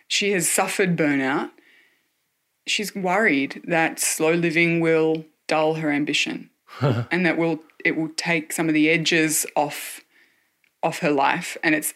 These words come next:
Speaker 1: as an author, those edges are important.
Speaker 2: Because that's what creativity is, and that's what
Speaker 1: Well, that's where you get to feel
Speaker 2: discovery,
Speaker 1: the highs
Speaker 2: yeah,
Speaker 1: and the
Speaker 2: yeah.
Speaker 1: lows and, and kind of absorbing all of that is where you start to fill out your life experience and fill that bucket from which you can draw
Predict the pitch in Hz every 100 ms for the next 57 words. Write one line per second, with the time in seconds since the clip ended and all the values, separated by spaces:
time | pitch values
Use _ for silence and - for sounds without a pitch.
0 | - 165 160 151 180 262 - 147 156 165
1 | 160 175 220 175 147 143 - _ 147 143
2 | 135 202 151 135 - _ _ - - 98
3 | 104 - 107 - _ - 113 95 92 -
4 | 110 101 85 82 82 - 92 - 123 95
5 | - - _ 240 226 240 190 170 175 175
6 | - - 185 196 180 170 113 101 - 180
7 | 180 190 185 170 156 165 185 160 160 170
8 | 170 185 190 - - - 175 170 165 -
9 | - - - _ _ 196 180 175 185 202
10 | 190 156 151 147 139 - 160 147 143 -
11 | 165 151 151 147 151 - 165 151 - 170
12 | - - 175 151 156 151 - 156 151 151
13 | 170 - - 147 139 - - - 175 160
14 | 131 123 - - - 160 143 - 170 160
15 | 151 156 156 147